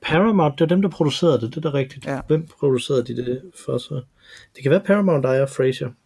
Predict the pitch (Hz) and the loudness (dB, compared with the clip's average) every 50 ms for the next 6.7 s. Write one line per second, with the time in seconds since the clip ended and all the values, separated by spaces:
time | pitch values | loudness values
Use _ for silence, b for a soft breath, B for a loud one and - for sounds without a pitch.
0 | - - 139 131 127 123 123 120 - - 180 170 143 165 151 151 143 143 147 143 | -4 0 2 4 4 4 4 2 2 0 -2 0 0 0 2 2 2 2 2 2
1 | 131 120 - 123 127 127 135 135 143 143 139 - - - 143 135 139 143 135 135 | 0 -2 -2 -2 -2 -2 -2 -2 -2 -4 -6 -8 -6 -4 -2 -2 -2 -2 -4 -6
2 | - - 151 143 143 147 135 - - 160 143 - _ b b b b b b b | -6 -4 -4 -2 -2 -4 -6 -6 -8 -10 -10 -10 _ b b b b b b b
3 | b b b b b b b b - - 135 131 127 127 135 143 139 - 143 - | b b b b b b b b -4 0 0 2 2 2 0 0 0 -2 -8 -6
4 | - 135 135 - 147 147 139 - _ _ _ _ _ _ _ _ _ _ - 143 | -6 -6 -4 -2 -2 -2 -4 -8 _ _ _ _ _ _ _ _ _ _ -4 -2
5 | 139 139 139 135 123 123 123 - - - - 147 143 - - - - - _ - | 0 0 0 -2 -2 -4 -6 -8 -10 -8 -4 -4 -4 -4 -6 -14 -14 -18 _ -16
6 | - - 135 123 139 139 143 135 131 135 143 147 147 151 | -10 -8 -6 -6 -6 -4 -4 -6 -6 -4 -6 -8 -8 -10